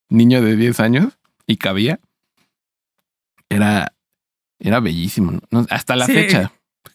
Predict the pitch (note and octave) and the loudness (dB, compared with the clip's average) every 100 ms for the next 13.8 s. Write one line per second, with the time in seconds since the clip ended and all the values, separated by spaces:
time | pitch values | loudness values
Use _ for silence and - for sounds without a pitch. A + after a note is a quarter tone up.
0 | _ - B2 A#2 A2 F#2+ A2+ A2+ F#2+ G#2 | _ -2 0 0 0 2 2 2 2 0
1 | G2+ - - - F2+ _ _ _ _ - | -2 -4 -14 -20 -20 _ _ _ _ -10
2 | F3 - D#3+ F3 F3+ G#3+ G#3 A3 G3 D#3+ | -8 -4 -2 -2 -2 -2 -2 -4 -6 -6
3 | D3 F3 D#3 C3 B2+ D3 D3+ C#3+ C3 C3+ | -6 -4 -4 -6 -6 -8 -6 -8 -8 -8
4 | C#3 C3+ C#3+ - _ - F3 F#3 E3+ G#3 | -8 -8 -10 -12 _ -2 2 4 4 2
5 | C3 B2+ D#3 D#3 D#3 D3+ C3+ - _ _ | 0 -2 -4 -2 -2 -2 -6 -10 _ _
6 | _ _ _ _ - - - A2+ - C#3 | _ _ _ _ -6 -4 -2 -2 0 -2
7 | C3 - C#3+ C3+ - _ _ - D#3 E3 | -2 -4 -4 -6 -12 _ _ -4 -4 -2
8 | F#3 F#3 - F3+ F#3 F3 D#3+ - D#3+ - | -4 -6 -2 -2 -2 -2 -6 -4 -6 -4
9 | C3+ - D3+ - _ _ _ _ - F#3 | -6 -4 -6 -8 _ _ _ _ -20 -20
10 | _ D3 D3+ D3 E3 F#3+ A#3+ A3+ D#3+ F#3+ | _ -2 -2 -2 -4 -2 0 0 0 -2
11 | A3 G3 C3 C3 E3 E3+ F3 F3 - - | -2 -2 -4 -2 0 2 0 -2 -4 -12
12 | _ - D3+ D3 C#3+ - C#3+ D#3+ E3+ D#3 | _ -8 -4 -2 -4 -4 -2 0 0 -2
13 | A#2+ C#3+ - D#3 - - - - | -4 -6 -6 -6 -6 -12 -14 -18